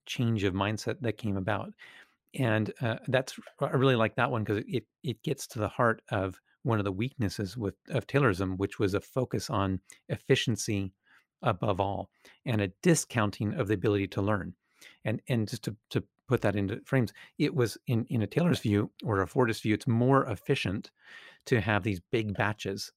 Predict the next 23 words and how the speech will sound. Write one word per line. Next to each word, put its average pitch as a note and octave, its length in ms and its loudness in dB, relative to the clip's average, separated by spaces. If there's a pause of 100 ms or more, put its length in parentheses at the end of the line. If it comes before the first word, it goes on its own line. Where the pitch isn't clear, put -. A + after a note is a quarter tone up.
(120)
all G#2 260 -2
at A2 80 -2
once, G#2 480 -2 (380)
and G#2 160 0
because G#2+ 200 -4
we G#2+ 120 0
get G2+ 160 0
economies G#2 560 0
of F#2 100 -6
scale, G2 520 -4 (340)
right? G#2+ 240 -4
And A#2+ 200 0 (140)
that C#3+ 220 2
was A#2+ 160 -2
the G#2+ 80 0
thinking A2 340 -2
that A2 240 -6
dominated, G2 640 0 (640)
uh, G#2 200 -6 (180)
uh, G#2 120 -2 (100)
earlier. B2 340 2 (200)
What, C3+ 200 2 (240)
what B2+ 200 2